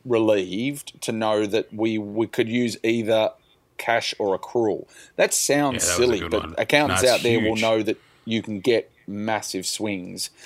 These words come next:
Speaker 2: Well, especially
Speaker 1: Uh,
Speaker 2: so
Speaker 1: I
Speaker 2: many people are in, issuing invoices and not getting paid right now. It's massive.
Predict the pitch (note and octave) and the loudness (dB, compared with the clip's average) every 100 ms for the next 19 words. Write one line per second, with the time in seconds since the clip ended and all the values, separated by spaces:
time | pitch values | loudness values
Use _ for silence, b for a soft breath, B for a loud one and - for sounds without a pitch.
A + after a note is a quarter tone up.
0 | B B2 A#2+ E3+ E3+ - - E3 D#3 D#3 | B -4 -2 0 0 2 4 4 4 0
1 | D3 C#3 A2+ G2 G#2 G#2 A2 A2+ F#2+ G#2 | 2 2 4 2 0 -2 -8 -4 -4 -2
2 | F2 F#2 G#2+ F#2+ F#2 E2 F2+ F#2+ E2+ D#2 | -2 -2 -2 -2 -2 -6 -6 -6 -8 -6
3 | - A#2+ C3 - - F2+ - - _ _ | -4 -2 -2 -6 -6 -8 -10 -14 _ _
4 | _ - - - F2 A2 B2 C#3+ | _ -16 -12 -10 -6 -2 0 2